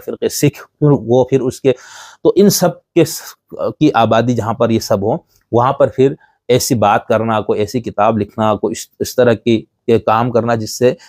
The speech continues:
دیگر لوگوں کے مذہبی جر-، جذبات مجروح ہو اور اس سے امن و امان خراب ہو، تو اس کو قابو رکھنے،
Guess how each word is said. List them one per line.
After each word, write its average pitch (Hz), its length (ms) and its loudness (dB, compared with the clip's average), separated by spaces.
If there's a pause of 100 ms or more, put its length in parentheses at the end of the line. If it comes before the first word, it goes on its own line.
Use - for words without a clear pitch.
دیگر 113 340 2
لوگوں 117 200 2
کے 120 100 -6
مذہبی 107 300 -4
جر-، 104 320 -4
جذبات 107 440 -2
مجروح 104 320 -4
ہو 110 80 2
اور 113 100 4
اس - 180 -10
سے 117 120 4 (260)
امن 120 180 0
و 107 40 0
امان 104 240 0
خراب 104 300 0
ہو، 139 60 -6
تو - 200 -2
اس - 140 -2
کو 175 160 0
قابو 123 360 0
رکھنے، 117 340 -4